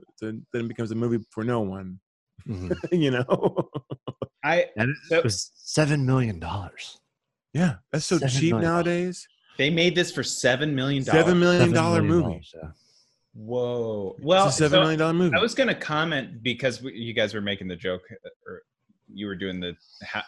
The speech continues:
Speaker 3: the joke of the camera work, uh, before we started. I, I don't know if you've done it during this. There it goes. But th-, it did have some moments that had that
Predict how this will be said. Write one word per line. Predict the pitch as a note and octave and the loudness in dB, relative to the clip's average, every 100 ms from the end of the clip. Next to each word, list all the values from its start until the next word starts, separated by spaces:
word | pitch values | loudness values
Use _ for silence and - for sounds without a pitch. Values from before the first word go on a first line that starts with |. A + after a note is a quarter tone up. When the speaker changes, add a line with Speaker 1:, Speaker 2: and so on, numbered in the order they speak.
| F#2+ | -6
Speaker 3:
the | F#2+ E2+ E2+ - | -4 -4 -6 -2
joke | A2 G#2+ | -2 -2
of | F2+ | -6
the | F2+ | -8
camera | - G#2 G2 E2+ | -6 -6 -6 -8
work, | F2 F2 _ _ _ _ _ F#2+ | -10 -10 _ _ _ _ _ -6
uh, | F#2+ F2+ | -4 -6
before | F#2+ A2 G2+ | -8 -6 -6
we | F#2 | -6
started. | - G#2+ G2+ F#2 | -2 0 0 0
I, | F#2 G2 - | -2 -2 -4
I | B2+ | -2
don't | D3 | 0
know | C#3+ C3+ | 2 0
if | C3+ | -2
you've | G#2+ | -4
done | A2+ G#2 | -2 -2
it | F#2 - | -6 -8
during | G2+ F2+ F2 | -8 -8 -10
this. | E2+ - - - - | -14 -16 -20 -20 -16
There | F2 | -16
it | E2+ - | -16 -18
goes. | - _ - - | -18 _ -8 0
But | A2+ - - _ _ - | 0 0 -10 _ _ -4
th-, | C3+ F3 | -2 2
it | F3 D#3 | 2 2
did | A3+ | 2
have | F#3 G3 G3 | 4 4 4
some | - D3 | 2 2
moments | D3 C#3+ C3+ - | 2 2 0 0
that | E2+ | 0
had | A2+ A#2 | 0 2
that | A2+ G#2+ | 2 0